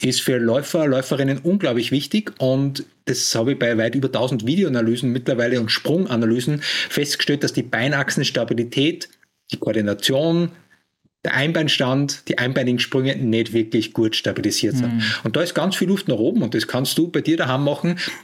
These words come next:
Speaker 1: Schaust dir die ersten zehn Minuten vom Film, äh, an, im Einbeinstand, mal rechts, mal links, auf einer labilen Unterlage, hüpfst von rechts auf links. Also da gibt's auch ganz viele Dinge, die,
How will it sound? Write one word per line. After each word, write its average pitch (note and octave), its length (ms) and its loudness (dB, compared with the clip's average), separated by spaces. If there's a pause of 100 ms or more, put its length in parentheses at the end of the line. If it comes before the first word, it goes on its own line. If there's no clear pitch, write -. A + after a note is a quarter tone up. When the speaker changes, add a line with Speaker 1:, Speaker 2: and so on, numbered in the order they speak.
(160)
Speaker 1:
Schaust - 240 -2
dir D#3+ 80 2
die C3+ 160 2
ersten B2+ 300 0
zehn C#3+ 160 0
Minuten D3+ 380 0
vom C3 200 0
Film, F#3+ 480 2
äh, - 60 -2
an, C#3 640 2 (380)
im D#3 200 2
Einbeinstand, C#3 640 0
mal B2+ 100 2
rechts, D3+ 340 -2
mal C3+ 120 2
links, E3 340 2
auf C3 120 0
einer B2 160 2
labilen B2 380 2
Unterlage, C3+ 760 2
hüpfst - 280 -2
von D#3 120 0
rechts C3+ 300 -2
auf D3 140 -2
links. C#3 340 0 (340)
Also A2+ 200 0
da B2 80 2
gibt's B2 260 -2
auch C3 100 0
ganz C#3+ 220 0
viele C#3+ 160 0
Dinge, D3 360 0 (260)
die, B2 320 0